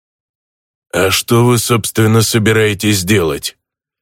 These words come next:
опередил Ричардс, явно подбиравшего максимально ядовитые слова Ивановича. «Хочу раздолбать одну наглую статуэтку.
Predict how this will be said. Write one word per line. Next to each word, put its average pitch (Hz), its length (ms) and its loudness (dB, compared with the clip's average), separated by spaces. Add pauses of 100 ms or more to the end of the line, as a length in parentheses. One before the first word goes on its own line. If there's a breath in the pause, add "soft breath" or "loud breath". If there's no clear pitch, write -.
(280)
опередил 113 540 0
Ричардс, 131 560 -4
явно 123 480 -2
подбиравшего 95 720 -2
максимально 92 640 -2
ядовитые 85 680 -2
слова 104 380 0
Ивановича. 76 840 -4 (1400)
«Хочу 165 580 -2
раздолбать 143 600 0
одну 131 300 0
наглую 120 420 2
статуэтку. 110 840 -4